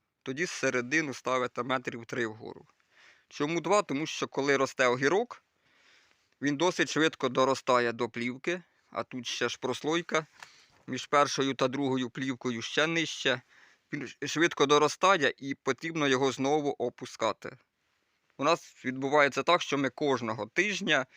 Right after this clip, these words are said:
сім-десять днів опускаємо ці огірки, тому що досить добре ростуть. Якщо буде стінка вища, трішки ви час це економите, і він у вас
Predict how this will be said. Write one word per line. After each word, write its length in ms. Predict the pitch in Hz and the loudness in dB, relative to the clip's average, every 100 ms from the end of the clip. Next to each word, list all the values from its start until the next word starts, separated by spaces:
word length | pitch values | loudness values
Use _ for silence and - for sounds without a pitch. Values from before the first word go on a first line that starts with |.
| _ | _
сім-десять 720 | - - 156 135 127 123 127 | -14 -6 -2 0 0 0 -4
днів 260 | 127 170 165 | -4 -4 -2
опускаємо 760 | 127 - 120 - 139 139 127 120 | -4 -4 -8 -2 0 0 -2 -6
ці 200 | - 110 | -8 -6
огірки, 420 | 117 117 - 85 | -6 -8 -10 -12
тому 240 | 147 131 | -10 -8
що 160 | - 120 - | -10 -12 -10
досить 520 | 127 135 - 120 131 | -6 -6 -6 -8 -6
добре 320 | 120 127 123 | -8 -4 -4
ростуть. 480 | 120 - - - _ _ _ _ _ _ _ _ _ _ _ _ _ - | -4 -8 -16 -18 _ _ _ _ _ _ _ _ _ _ _ _ _ -6
Якщо 320 | 131 135 - | -4 -2 -2
буде 180 | 160 143 | 0 -2
стінка 400 | 127 156 135 139 | -2 -4 -2 0
вища, 640 | 147 208 - - 143 131 120 | 2 0 -2 0 2 2 0
трішки 360 | 139 143 123 | -4 -4 -4
ви 100 | 120 | -4
час 220 | - 131 | -2 -2
це 160 | - 117 | -2 -6
економите, 680 | - 127 151 170 139 - 110 | -4 -4 -2 -2 -4 -4 -4
і 100 | 117 | -4
він 160 | 123 123 | -8 -6
у 40 | |
вас 240 | 110 110 | -6 -6